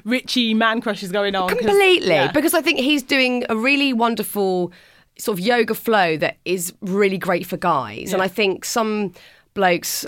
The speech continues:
Speaker 2: are a bit put off by yoga 'cause it seems like it's going to be too feminine, or I don't know what sort of idea they have around it, but,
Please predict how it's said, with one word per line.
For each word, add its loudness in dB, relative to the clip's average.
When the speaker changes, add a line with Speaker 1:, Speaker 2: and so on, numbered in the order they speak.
Speaker 2:
are 0
a 0
bit -4
put -6
off -4
by 0
yoga -2
'cause -8
it -8
seems 0
like -4
it's -10
going -2
to -6
be -10
too -6
feminine, 0
or 4
I 2
don't -2
know 0
what -2
sort -2
of 0
idea 0
they 0
have -8
around 0
it, -2
but, -4